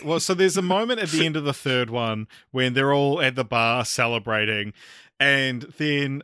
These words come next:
um, Jet Li and Arnold Schwarzenegger's characters are, like, they're there and they're, they're ribbing, um, Sylvester Stallone a little bit, and then they kind of laugh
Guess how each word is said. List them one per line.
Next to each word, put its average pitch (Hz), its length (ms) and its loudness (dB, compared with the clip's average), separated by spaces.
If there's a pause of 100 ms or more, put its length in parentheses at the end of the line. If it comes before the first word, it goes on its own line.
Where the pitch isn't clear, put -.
(100)
um, 131 560 -4 (120)
Jet 160 280 0
Li 135 280 0
and 120 120 0
Arnold 120 240 -2
Schwarzenegger's 113 640 -8
characters 107 680 -6 (380)
are, 127 320 2
like, 113 500 -2 (200)
they're 135 280 -2
there 135 320 2
and 123 80 -2
they're, 123 160 2
they're 117 220 2
ribbing, 131 540 0 (340)
um, 117 280 -2
Sylvester 120 420 -6
Stallone 113 460 -4
a 117 60 -4
little 110 240 -2
bit, 104 300 -4 (500)
and 147 220 0
then 156 480 -2 (280)
they 139 220 2
kind 143 440 -2
of 139 420 -2 (360)
laugh 131 540 0